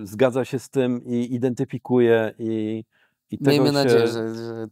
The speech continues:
Speaker 2: tak,
Speaker 1: tego się
Speaker 2: że,
Speaker 1: trzymajmy.
Speaker 2: że, że te fale dochodzą też do innych. W każdym razie w zespole swoim mam tak
Speaker 1: Mhm.
Speaker 2: fajną, bliską ekipę przyjaciół, że mogę sobie na to pozwalać i, i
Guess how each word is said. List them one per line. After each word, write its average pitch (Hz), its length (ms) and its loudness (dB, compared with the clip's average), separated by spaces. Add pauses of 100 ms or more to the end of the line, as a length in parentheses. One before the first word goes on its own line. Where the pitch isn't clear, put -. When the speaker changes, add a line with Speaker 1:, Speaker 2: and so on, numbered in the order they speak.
Speaker 2:
tak, 135 200 -2
Speaker 1:
tego 123 120 0
się 117 140 -8
Speaker 2:
że, 104 140 -8
Speaker 1:
trzymajmy. 113 320 -4
Speaker 2:
że, 104 260 -2
że 90 160 -8
te 110 120 -10
fale 107 320 -4
dochodzą 101 520 -10
też 98 200 -8
do 101 120 -6
innych. 90 240 -10
W - 160 -20
każdym 127 360 -4
razie 120 400 -4 (720)
w - 80 -18
zespole 117 520 -2
swoim 104 360 -8
mam 101 200 -10
tak - 480 -12 (100)
Speaker 1:
Mhm. 95 380 -12
Speaker 2:
fajną, 107 460 -4
bliską 101 500 -8
ekipę 101 320 -14
przyjaciół, 98 460 -12
że 98 120 -10
mogę 101 260 -10
sobie 90 220 -14
na 95 140 -10
to 95 120 -14
pozwalać 107 640 -6
i, 98 380 -8 (1120)
i 98 520 -6